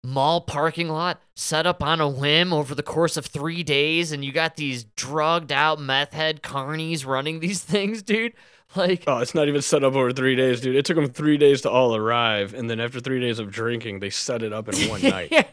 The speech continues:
Speaker 2: Like,
Speaker 1: I'm,
Speaker 2: twelve
Speaker 1: dude,
Speaker 2: hours
Speaker 1: you're
Speaker 2: that
Speaker 1: looking
Speaker 2: shit
Speaker 1: at
Speaker 2: got
Speaker 1: these
Speaker 2: set up.
Speaker 1: rickety frickin' mechanisms just wobbling around and <laughs> flying in all directions. As a kid, you have no fear.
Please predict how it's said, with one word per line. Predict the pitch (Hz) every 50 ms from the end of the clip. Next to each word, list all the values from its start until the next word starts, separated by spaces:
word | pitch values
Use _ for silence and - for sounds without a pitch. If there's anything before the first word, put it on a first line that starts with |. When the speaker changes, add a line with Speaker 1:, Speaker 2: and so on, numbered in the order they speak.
| _ - 262
Speaker 2:
Like, | 143 127 123 -
Speaker 1:
I'm, | - -
Speaker 2:
twelve | - - 165 170 165 170 165 160
Speaker 1:
dude, | 156 151 143 143 139 135 127 123
Speaker 2:
hours | 113 110 104 104 - - - - - - -
Speaker 1:
you're | 240 330 381
Speaker 2:
that | 370 381
Speaker 1:
looking | 392 392 123 480
Speaker 2:
shit | 453 403 392 -
Speaker 1:
at | -
Speaker 2:
got | 107
Speaker 1:
these | 330 339 -
Speaker 2:
set | - 135 117 107 101
up. | 107 104 101 98 98 95 185 190
Speaker 1:
rickety | 226 262 285 311 302 - 330 285 269 262 254 254 247 247
frickin' | 240 - - - - 247 254 247 247 269 269 240 233 226 226 185 - -
mechanisms | 202 202 190 202 233 - - - 233 202 196 190 170 185 180 185 180
just | 160 196 180 185
wobbling | 175 170 170 165 175 180 196 226 240 240 247 240 240 233 214
around | 202 196 180 175 180 190 190 208 233 240 240 226 208
and | 185 175
<laughs> | 180 - - - - - - - -
flying | - 196 240 190 240 262 240 226 - 320 320 269 196
in | 269 262 233
all | 202 196 202 -
directions. | 220 190 160 175 202 226 - - 233 233 247 - - - - - - - - - _ _ _ _ _ - -
As | - 180 233 254 254
a | 320
kid, | - - - 240 220 233 247 254 254 - - _ _ _ _ -
you | 175 202 208
have | 196 190 165 151 143
no | 165 147 135 127
fear. | 120 - - 110 98 82 76 -